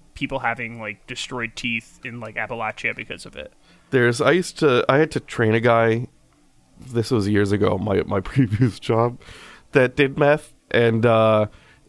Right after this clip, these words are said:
Speaker 2: it was, I just gave up eventually because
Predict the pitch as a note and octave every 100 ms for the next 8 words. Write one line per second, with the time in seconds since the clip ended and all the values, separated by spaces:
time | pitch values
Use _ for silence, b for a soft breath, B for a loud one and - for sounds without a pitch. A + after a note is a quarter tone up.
0 | _ _ - E3 D3+ C#3 C#3+ C3+ C3 C3+
1 | A2 A2 A2 A#2 A#2+ - C#3 B2+ B2 D3
2 | C3